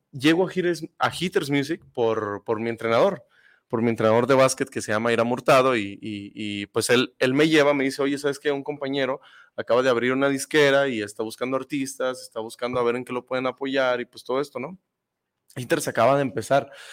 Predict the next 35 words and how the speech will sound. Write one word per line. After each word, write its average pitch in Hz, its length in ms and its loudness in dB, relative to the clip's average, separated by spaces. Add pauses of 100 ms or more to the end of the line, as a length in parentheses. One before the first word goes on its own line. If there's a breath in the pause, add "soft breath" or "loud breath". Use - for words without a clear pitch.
(280 loud breath)
Ellos 127 280 0
empezaron 123 400 0
con 117 160 -2
el 107 100 0
rubro 120 300 2
del 107 160 2
rap, 143 280 0 (180)
totalmente. 123 560 -4 (840)
Entonces, 139 600 0
este, 113 1080 2 (200)
pues, - 540 0 (100)
me 123 140 0
pasa 180 380 6
esto 196 360 -2 (100)
de, 113 640 0
de, 110 300 -2
de 123 120 0
que 120 80 -2
me 120 80 2
invitan, 156 360 2
yo 139 120 0
juego 147 260 6
básquet, 180 400 2 (320 soft breath)
el 123 120 0
señor, 123 400 4
eh, 113 280 4
dueño 123 240 2
de 143 40 4
la 143 40 4
disquera, 139 280 4
Juan 113 200 2
Villalobos, 139 440 4
también 117 220 -2
juega 143 220 6
básquet, 160 420 4